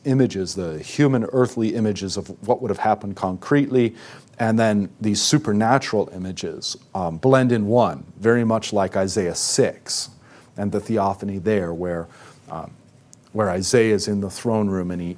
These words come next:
and he sees the smoke rising and he s-, and he sees the robe of God sitting upon the throne, et cetera. The, the, sort of like what's concrete and can be seen with the eye,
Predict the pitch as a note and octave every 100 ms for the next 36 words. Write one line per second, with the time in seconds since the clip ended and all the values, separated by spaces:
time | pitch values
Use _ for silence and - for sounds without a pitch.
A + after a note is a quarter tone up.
0 | - F#2+ F#2 F2 - B2 A2+ G2 G#2 -
1 | A2 G2 G#2+ G#2 A2 F#2+ F#2+ F#2 F2 -
2 | - - - F#2+ - - E2+ F#2 F#2 -
3 | B2+ A#2 G#2+ G2+ F2+ A#2 A#2 A2+ G2+ F2+
4 | G2 G2+ F#2+ F2+ - A2 G2 F2+ - G2
5 | F2+ E2 - G#2 F#2 - - G#2 G2+ F2+
6 | F#2 F#2 G#2 F2+ G#2 - - A2 G2+ G2
7 | - A2+ G#2+ - - - - - - C#3+
8 | C3 A2 - C3 A#2 G#2+ G2+ G#2 G2+ -
9 | B2 A#2 G#2+ G#2 G#2+ G2+ A2 G2 G2